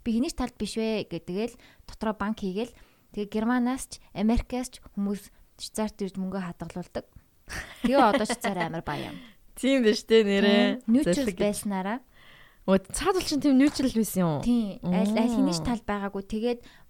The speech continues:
Speaker 1: м, ху-, ямар нэгэн конвеншныхаа хуулиар бол одоо тэр нүүтрал улсад бол дайн хийхгүй байхыг
Speaker 2: Мм.
Speaker 1: л яд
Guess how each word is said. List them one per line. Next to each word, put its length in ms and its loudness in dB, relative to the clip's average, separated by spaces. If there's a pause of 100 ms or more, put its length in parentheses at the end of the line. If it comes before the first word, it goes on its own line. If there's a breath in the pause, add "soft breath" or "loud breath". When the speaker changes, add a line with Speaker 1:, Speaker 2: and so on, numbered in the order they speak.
(120)
Speaker 1:
м, 400 -6
ху-, 260 -8
ямар 300 -4
нэгэн 340 -6
конвеншныхаа 720 -6
хуулиар 480 -8
бол 100 -16 (960 soft breath)
одоо 240 -8
тэр 160 -6
нүүтрал 480 -4
улсад 260 -10
бол 220 -10
дайн 320 -8
хийхгүй 560 -16
байхыг 240 -6
Speaker 2:
Мм. 320 -6
Speaker 1:
л 100 -10
яд 160 -10